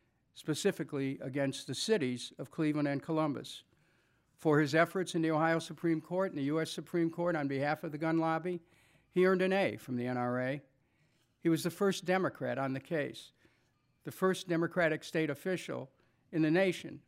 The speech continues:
on this case to work with them. Quote, "Every single official act Richard Cordray has ever taken has been consistent with a vibrant support of your Second Amendment rights," unquote, said the Buckeye Firearms Foundation in its endorsement.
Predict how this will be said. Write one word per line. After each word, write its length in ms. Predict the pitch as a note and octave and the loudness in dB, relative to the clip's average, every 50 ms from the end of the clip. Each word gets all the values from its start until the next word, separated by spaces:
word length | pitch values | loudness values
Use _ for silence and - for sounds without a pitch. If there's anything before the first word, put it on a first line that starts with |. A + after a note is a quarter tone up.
| _ - | _ -4
on 160 | C#3 C#3+ D#3 | -2 0 0
this 160 | D#3 D3 - | 0 -2 -4
case 400 | - - C3 A#2 A#2 A#2+ - - | -4 -4 -4 -4 -4 -8 -12 -10
to 100 | - D3+ | -8 -4
work 220 | D#3 E3+ E3 E3 | -2 -2 -2 -2
with 140 | - C3+ - | -6 -12 -10
them. 240 | - C2 - - - - _ _ _ _ _ _ _ _ _ _ _ - _ _ _ _ _ _ _ _ | -10 -10 -10 -10 -12 -16 _ _ _ _ _ _ _ _ _ _ _ -20 _ _ _ _ _ _ _ _
Quote, 420 | - - D#3 D#3+ F3 F#3+ F#3 - - _ _ _ _ _ _ _ _ _ _ _ _ _ _ _ _ _ _ _ _ _ - | -2 4 6 6 6 4 0 -6 -16 _ _ _ _ _ _ _ _ _ _ _ _ _ _ _ _ _ _ _ _ _ 4
"Every 340 | F3+ G3+ F#3+ F#3+ G#3 A3 | 4 4 4 2 -2 -4
single 440 | G3+ - - G#3 G3+ G3+ G3 F#3+ F#3+ | -2 -2 0 0 0 2 0 0 0
official 480 | E3+ C3 - F#3 E3+ D#3+ - F3 D3+ D#3 | -2 -2 -2 -4 -4 -2 -2 -2 0 0
act 400 | D3+ C#3 B2 - - - - - _ | 2 0 0 -4 -8 -14 -20 -20 _
Richard 300 | - D3+ D3 - F3+ E3 | -10 -8 -6 -6 -8 -6
Cordray 440 | - F3 E3 D#3+ D#3+ D3 D#3+ D#3 D3 | -2 0 0 0 0 0 0 0 0
has 180 | C#3 C3+ - - - | -2 -4 -6 -4 -2
ever 200 | F#3 F#3+ G#3+ G#3+ | -2 -2 0 -2
taken 420 | - - G#3 G3 F3+ E3+ - - | -4 -2 -2 -2 -2 -4 -6 -8
has 120 | A#2 C3+ C3 | -8 -8 -6
been 200 | - E3 D3+ C#3+ | -4 -4 -4 -4
consistent 640 | - D#3+ C#3 - - - G3+ G3+ - - A3 G#3 - | -6 -8 -8 -8 -4 -4 -4 -4 -2 -4 -6 -6 -6
with 160 | D#3+ D3 C3+ | -6 -4 -4
a 80 | C3 B2 | -4 -4
vibrant 560 | A#2 C#3 D#3 E3+ F#3 F#3+ F3 F#3+ G3 F#3 - | 0 2 4 4 4 2 0 -2 -6 -6 -6
support 540 | - - E3 - - E3 D3+ D3+ D3+ - - _ - _ _ _ _ _ | -8 -10 -10 -6 -4 -2 -2 -2 -2 -4 -10 _ -20 _ _ _ _ _
of 140 | - C#3 C3 | -6 -4 0
your 380 | D3 E3 E3+ F3 F3+ F3 E3 E3+ | 2 2 4 4 2 0 -2 -6
Second 640 | - - - - F3 E3 E3 - F3 E3 E3 D#3+ - | -10 -10 -2 2 2 2 2 0 -2 -2 -2 -4 -6
Amendment 480 | - D#3 D3+ D3 D3 C#3+ C#3+ C#3+ C3+ B2 | -2 0 2 2 4 2 2 0 0 -2
rights," 380 | D#3 D3 D3 C#3+ B2+ A2 - - | 0 2 2 2 2 0 -4 -6
unquote, 520 | B2+ A#2 A2+ - B2+ A#2+ B2 B2 B2 - _ _ _ - _ _ _ _ _ _ _ _ _ | -4 -6 -6 -4 -4 -2 -2 -2 -4 -6 _ _ _ -20 _ _ _ _ _ _ _ _ _
said 220 | - - D3+ C#3+ | -4 -2 -2 -2
the 60 | C#3 | 0
Buckeye 380 | C3+ D3 D#3 D3+ - E3 C#3+ C3+ | 2 2 2 2 4 2 2 2
Firearms 680 | B2 - F3 E3 E3+ E3+ D3+ C3 B2 A2+ A2+ A#2 - - | 0 0 0 2 2 2 2 0 -2 -4 -4 -6 -10 -6
Foundation 580 | - B2+ A#2+ B2 B2 A#2+ A#2+ B2 - D#3 C#3 | -4 -2 -2 0 -2 -2 -4 -4 -6 -6 -6
in 100 | C3 B2+ | -4 -4
its 200 | B2+ B2+ - - | -4 -6 -4 -4
endorsement. 600 | D3+ C#3 C#3+ E3 E3 D#3+ D#3 - - D3 - - | -4 0 2 2 2 2 0 -2 -6 -10 -10 -10